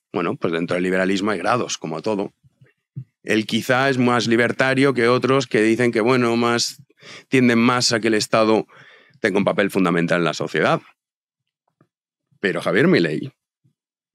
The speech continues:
no es ni ese ultraliberal, ultraderechista, no, no. Es lo que ha sido toda la vida un liberal conservador. En defensa de la libertad individual, en defensa, por supuesto,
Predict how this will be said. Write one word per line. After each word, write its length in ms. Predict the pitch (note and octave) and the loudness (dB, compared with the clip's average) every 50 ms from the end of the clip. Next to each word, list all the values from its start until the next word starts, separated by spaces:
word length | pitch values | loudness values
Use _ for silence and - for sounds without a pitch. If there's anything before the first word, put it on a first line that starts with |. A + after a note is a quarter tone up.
| _ _ | _ _
no 120 | - F#2 | -4 -2
es 220 | G2 F#2+ F2+ E2+ E2+ | -2 -2 -4 -4 -4
ni 100 | F2+ F2+ | -4 -4
ese 240 | F2 - F#2+ F2 - - | -4 -4 -6 -8 -8 -6
ultraliberal, 920 | A#2 A#2 A2 G2+ E2 - - - - G2+ F#2+ E2+ E2+ A2 A2+ G#2 A2+ G#2 | -4 -4 -4 -4 -6 -6 -8 -6 -6 -6 -6 -6 -4 -4 -2 -2 -4 -2
ultraderechista, 880 | - C#3 C3+ B2 A2 - G2 F2+ F2+ F2 E2+ - B2 B2 - - E2 - | 0 0 0 0 0 -2 -2 -2 -2 -2 -2 -2 -4 -2 -4 -6 -6 -4
no, 100 | - B2+ | -2 -2
no. 160 | B2 C3 - - _ _ _ _ _ _ _ _ _ _ | 0 -2 -4 -6 _ _ _ _ _ _ _ _ _ _
Es 120 | - C3 C3+ | -4 -2 -2
lo 100 | C#3+ D3 | 0 0
que 80 | - | 0
ha 20 | C3+ | 0
sido 200 | B2 D3 C#3+ C3+ | 2 2 2 2
toda 140 | C#3 C3+ C3 | 2 2 2
la 80 | B2 | 4
vida 360 | B2 B2 B2 B2 B2+ C3 - - _ | 4 4 2 2 0 -2 -4 -4 _
un 160 | B2 C3 C3+ | 0 2 2
liberal 260 | A#2+ F#2 F#2 A2 B2 | 2 2 0 0 -2
conservador. 500 | - D#2+ - F2+ D#2+ E2 F2 B2+ D3+ - - _ _ _ _ _ _ _ _ _ _ _ _ _ _ _ _ _ _ _ _ _ _ _ _ _ _ _ _ _ _ _ _ _ _ _ _ _ _ _ _ _ _ _ _ _ - | -2 -6 -6 -6 -4 -2 -2 -2 -2 -4 -8 _ _ _ _ _ _ _ _ _ _ _ _ _ _ _ _ _ _ _ _ _ _ _ _ _ _ _ _ _ _ _ _ _ _ _ _ _ _ _ _ _ _ _ _ _ -8
En 120 | A2 F2+ | -6 -6
defensa 360 | E2 - C#3 D3 D#3 A#2+ G#2 | -4 -2 0 0 2 2 2
de 60 | F2+ E2+ | 0 0
la 60 | E2+ | 0
libertad 240 | E2+ F2 F2 F2 F2+ | -2 -2 -4 -4 -2
individual, 500 | F2+ F2+ G#2 B2+ D3+ E3+ G3 A3 F3+ - | 0 0 2 4 4 4 2 0 -2 -6
en 140 | - - F#2 | -10 -10 -8
defensa, 360 | E2 - A#2 A#2+ A#2 - G2 | -4 -2 -2 -2 0 -2 -2
por 140 | E2+ G2 F2+ | -2 -4 -4
supuesto, 600 | - F#2 E2 B2 C#3 C3 - - - - - - | -4 -2 0 0 0 0 -2 -4 -6 -8 -8 -12